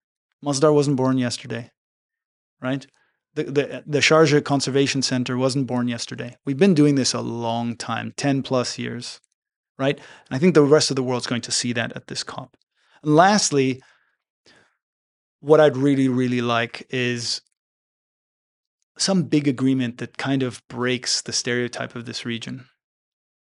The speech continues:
I believe that with a lot of oil production companies, there's always this, "Yeah, we gotta cut oil out." Look, I am one for all the sustainable living in the world,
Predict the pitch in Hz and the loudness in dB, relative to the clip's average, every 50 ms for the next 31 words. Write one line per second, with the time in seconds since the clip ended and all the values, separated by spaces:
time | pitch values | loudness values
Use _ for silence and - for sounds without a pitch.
0 | _ _ _ _ _ _ _ _ _ - 143 147 160 143 160 156 160 170 190 202 | _ _ _ _ _ _ _ _ _ -2 2 2 4 4 4 4 4 4 4 4
1 | 214 202 160 147 135 147 139 131 - _ _ _ _ _ _ _ _ _ _ _ | 4 2 0 2 4 4 4 4 0 _ _ _ _ _ _ _ _ _ _ _
2 | _ - 143 147 135 135 127 127 123 127 135 139 143 127 127 131 131 131 131 - | _ -4 0 0 2 2 2 2 2 2 2 2 2 0 -2 -4 -4 -4 -2 -4
3 | 135 123 131 127 - - 135 131 123 - 127 123 117 - 143 147 147 143 - 143 | -4 -2 -2 -2 -2 -4 -6 -6 -6 -6 -6 -8 -6 -6 -6 -6 -6 -4 -2 -2
4 | 135 117 131 131 143 143 143 139 135 120 113 131 127 - - 180 202 202 175 156 | -2 -2 0 0 2 4 4 4 2 0 -4 -4 -4 -2 0 0 0 2 0 2
5 | 139 156 139 139 - - - - 151 - - - 143 139 139 135 127 123 120 117 | 2 4 2 2 -2 -4 -2 -2 -4 -4 -2 -4 -2 -2 0 -2 -2 -2 -4 -6
6 | 123 120 - - - _ _ _ _ _ _ _ _ _ _ _ _ _ _ _ | -6 -8 -14 -20 -20 _ _ _ _ _ _ _ _ _ _ _ _ _ _ _
7 | 139 135 123 - 135 151 156 151 143 135 127 123 123 131 - - 160 131 139 143 | -10 -10 -6 0 2 2 4 4 2 0 0 -2 -4 -6 -10 -12 -4 2 4 4
8 | 147 143 143 135 127 - - 131 123 123 - - 135 135 139 143 131 135 127 - | 4 4 4 0 -2 -2 -2 0 0 -2 -2 2 4 6 6 6 4 2 -2 -4
9 | 139 - - - 127 127 131 127 127 123 123 120 127 123 120 123 120 120 117 117 | -6 -6 -8 -6 -4 -4 -4 -4 -4 -4 -4 -4 -6 -6 -6 -6 -6 -6 -6 -6
10 | 117 117 123 123 120 117 120 117 | -8 -6 -6 -6 -6 -6 -8 -10